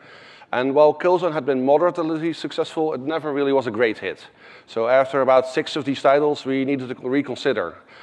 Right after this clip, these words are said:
Uh, is this really the best way to use our development team's time, talent, and effort?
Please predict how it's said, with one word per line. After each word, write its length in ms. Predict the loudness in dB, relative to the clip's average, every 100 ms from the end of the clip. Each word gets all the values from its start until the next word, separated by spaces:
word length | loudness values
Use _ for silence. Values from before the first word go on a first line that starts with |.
| -20 -18 -4
Uh, 240 | 0 0
is 140 | 0 0
this 160 | 0
really 420 | 2 4 6 6
the 140 | 4 2
best 320 | 4 4 2
way 320 | 0 2 2
to 160 | 0 -2
use 280 | -2 -2 -2
our 60 |
development 560 | -2 0 0 0 -4 -6
team's 460 | -4 -2 -4 -6 0
time, 320 | 2 2 -2
talent, 380 | 0 0 0 -4
and 100 | -2
effort? 400 | -2 -2 -6